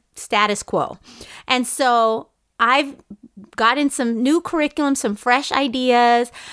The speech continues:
to really concentrate on that and really get her excited about writing. And, you know, I'm waiting for her to get excited, but I'm excited because already I can see her writing improving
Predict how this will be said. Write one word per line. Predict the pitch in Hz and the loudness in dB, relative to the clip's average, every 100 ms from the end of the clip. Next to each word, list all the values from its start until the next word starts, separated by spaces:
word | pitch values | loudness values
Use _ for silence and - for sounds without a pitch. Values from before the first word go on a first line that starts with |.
| - | -12
to | - 311 | -2 0
really | 370 453 453 466 | 2 4 2 0
concentrate | - 285 277 320 277 294 294 | 0 0 2 0 0 0 0
on | - 285 | 0 -2
that | 269 262 269 277 - | 0 2 2 0 -2
and | 285 | 0
really | 302 415 466 | 2 2 0
get | 415 | 0
her | 440 | 0
excited | - - 196 247 320 311 | -2 -4 -2 0 0 0
about | 226 202 | 0 0
writing. | 202 208 277 254 180 190 - - - - | 0 0 0 0 -4 -6 -12 -18 -10 0
And, | 262 254 254 | 2 2 0
you | 302 | 0
know, | 320 285 | 0 2
I'm | 269 247 | 0 2
waiting | 247 370 339 | 0 2 0
for | 339 294 | 0 0
her | 381 480 | 2 2
to | 302 | 2
get | 240 | 0
excited, | 208 - 214 208 269 - | -2 0 0 2 0 0
but | 311 - | -2 2
I'm | 330 480 453 | 2 0 -2
excited | - 254 202 202 220 | -4 -2 0 2 0
because | 226 - 262 - | 0 -6 -6 -2
already | 262 285 277 262 233 | 0 2 2 0 0
I | 226 220 | 0 -2
can | 233 226 | -4 -6
see | - 233 220 | -6 -4 -4
her | 226 226 214 | -2 0 2
writing | 208 202 208 214 208 | 2 2 2 -2 -4
improving | - 202 - 226 214 170 185 | -4 -4 0 0 0 -2 -8